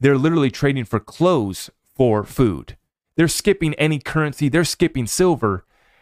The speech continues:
and they're going to straight from, straight barter is what's taking place in some of these areas.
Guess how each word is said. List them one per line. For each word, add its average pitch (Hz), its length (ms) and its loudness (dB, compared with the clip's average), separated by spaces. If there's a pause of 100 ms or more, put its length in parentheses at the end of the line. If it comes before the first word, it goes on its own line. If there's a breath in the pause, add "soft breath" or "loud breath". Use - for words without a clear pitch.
(180 soft breath)
and 143 140 2
they're 143 100 4
going 147 320 2
to 127 80 0
straight 139 440 -2
from, 117 380 0
straight 123 340 -2
barter 117 460 0 (220)
is 104 140 0
what's 113 220 0
taking 107 260 -2
place 107 240 -4
in 101 60 -8
some 113 160 -4
of 104 40 -4
these 95 160 -2
areas. 101 400 -6